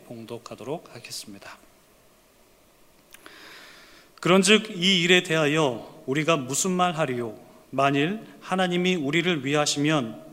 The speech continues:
누가 우리를 대적하리요? 자기 아들을 아끼지 아니하시고 우리 모든 사람을 위하여 내주시니가 어찌 그 아들과 함께 모든 것을 우리에게 주시지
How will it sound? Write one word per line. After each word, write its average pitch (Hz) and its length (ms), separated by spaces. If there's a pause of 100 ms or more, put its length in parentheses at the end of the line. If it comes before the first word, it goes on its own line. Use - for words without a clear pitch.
(100)
누가 139 320
우리를 147 560
대적하리요? 120 720 (720)
자기 127 320
아들을 131 500 (160)
아끼지 123 380
아니하시고 123 800 (380)
우리 127 160
모든 143 420
사람을 156 480
위하여 139 580
내주시니가 123 800 (380)
어찌 143 560
그 143 220
아들과 139 420
함께 143 580 (140)
모든 139 400
것을 147 420 (140)
우리에게 120 460
주시지 156 640